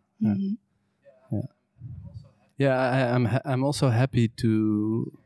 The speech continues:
Speaker 1: to hear that, because last year I
Speaker 2: Mm-hmm.
Speaker 1: graduated from this department, and,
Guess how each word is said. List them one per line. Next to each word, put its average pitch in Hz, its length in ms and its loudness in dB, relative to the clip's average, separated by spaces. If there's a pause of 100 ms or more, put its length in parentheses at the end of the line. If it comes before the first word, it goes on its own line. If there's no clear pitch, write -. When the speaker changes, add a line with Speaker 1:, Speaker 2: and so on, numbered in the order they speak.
(160)
Speaker 1:
to - 140 -2
hear 117 320 2
that, 104 180 -2
because 110 400 -4
last 120 260 0
year 113 100 2
I 107 40 2
Speaker 2:
Mm-hmm. - 80 0
Speaker 1:
graduated 104 480 2
from 113 180 0
this 107 140 0
department, 107 760 0
and, 101 300 -2